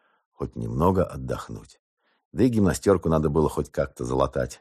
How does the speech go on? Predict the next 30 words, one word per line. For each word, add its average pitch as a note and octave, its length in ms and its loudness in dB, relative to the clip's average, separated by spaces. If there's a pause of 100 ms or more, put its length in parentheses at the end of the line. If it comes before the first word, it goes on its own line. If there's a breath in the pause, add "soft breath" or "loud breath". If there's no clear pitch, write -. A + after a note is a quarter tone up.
(160)
Не D#2 60 -4
сверкать G#2 420 4
же F#2 80 6
дырками E2 380 4
на C#2+ 100 2
глазах D2 380 4
у C#2+ 40 0
всех. - 460 -6 (360)
Кроме E2 260 4
того, D#2+ 320 6
вечером D#2+ 380 2
наверняка D2+ 480 2
похолодает, E2 840 4 (200)
не D2+ 140 0
мерзнуть D2+ 500 4
же. A#1+ 240 -8 (640)
Поэтому, D#3+ 520 4
подремав D#2+ 480 4
часок, D3 520 4
я E2 120 2
поднялся A#2 640 6
и G#2+ 40 8
отыскал F2+ 680 6
во C#2+ 100 -2
дворе D#2 360 4
свою D#2 320 2
кружку D#2+ 440 -2
с - 100 -12
недопитым C2 540 -4
чаем. G1+ 500 -6